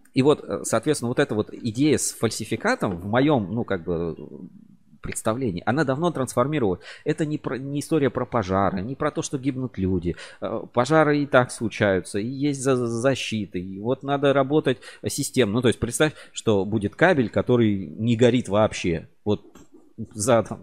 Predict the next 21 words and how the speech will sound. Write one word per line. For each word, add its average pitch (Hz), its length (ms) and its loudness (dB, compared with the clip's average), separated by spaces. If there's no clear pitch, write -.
весь 123 220 -2
пожар 123 300 4
полтора 107 340 2
миллиметра 95 500 -2
опаю. 87 320 0
Ну, 135 100 -4
какая 170 340 4
разница 98 400 4
вообще? 92 240 -4
Какие 110 300 -4
пожары, 107 340 0
какой 107 160 -2
фальсификат? 95 540 -6
Он 98 100 -2
вообще 113 340 2
не 95 120 -4
горит, 95 320 0
он 98 140 -2
не 113 100 -6
может 113 360 2
гореть. 92 340 -2